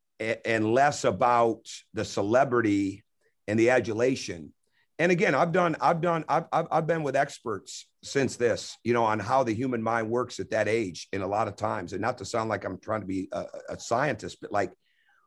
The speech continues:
what triggers these things, right? Like, what triggers you to do something that you shouldn't do, to be in a place that you shouldn't be, how to say no,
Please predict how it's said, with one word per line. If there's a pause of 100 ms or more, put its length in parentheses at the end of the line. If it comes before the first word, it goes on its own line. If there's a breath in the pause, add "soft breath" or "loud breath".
(260)
what
triggers (180)
these
things,
right?
Like,
what
triggers
you (440)
to
do
something
that
you
shouldn't
do,
to (280 soft breath)
be
in
a
place
that
you
shouldn't
be, (300 soft breath)
how
to
say
no,